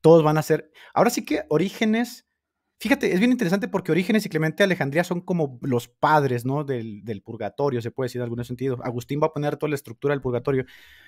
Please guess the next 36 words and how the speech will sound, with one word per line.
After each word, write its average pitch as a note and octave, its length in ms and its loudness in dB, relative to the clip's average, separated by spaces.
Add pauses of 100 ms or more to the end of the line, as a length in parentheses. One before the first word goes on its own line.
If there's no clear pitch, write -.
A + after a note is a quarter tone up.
(160)
pero C#3 220 4
Orígenes F#3 580 2
y E3 60 0
Alejand-, C#3+ 460 -4
y, C3 160 -6
y B2 280 -6
Clemente C3 300 -4
de - 60 -4
Alejandría, D#3 320 -2
que - 80 -6
están D#3+ 200 -2
bien D#3 160 0
embebidos D#3+ 420 0
de D#3+ 40 0
los C#3 120 -2
misterios B2+ 360 -4
órficos, D#3 420 -4
que C#3+ 100 -4
conocían B2+ 360 -2
justamente D3 400 -6
los C#3+ 40 -6
misterios C3 260 -6
pitagóricos, C3 760 -4 (640)
eh, D#3 420 2
ye-, D#3 280 -2 (160)
Orígenes G3 420 4
lleva F#3 160 6
a C4 40 8
la B3+ 100 2
conclusión D3+ 400 0
máxima G3+ 420 0
la C#3 80 -2
idea C#3 100 0
del C#3+ 80 -4
purgatorio. C3 440 -4
Dice, C#3 280 -4